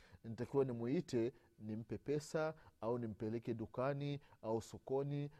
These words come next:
akanunue nguo ambazo ni nzuri." Kwa sababu gani umeiona hii hali fa-,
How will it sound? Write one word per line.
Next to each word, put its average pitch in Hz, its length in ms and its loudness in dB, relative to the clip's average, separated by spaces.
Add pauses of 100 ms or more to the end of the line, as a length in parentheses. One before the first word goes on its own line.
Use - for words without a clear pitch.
(160)
akanunue 110 600 -4
nguo 107 220 0
ambazo 98 340 -6
ni 92 100 -8
nzuri." 87 360 -10 (2250)
Kwa 123 120 -6
sababu 156 340 0
gani 180 260 4
umeiona 175 440 2
hii 175 140 4
hali 160 460 8
fa-, - 260 -6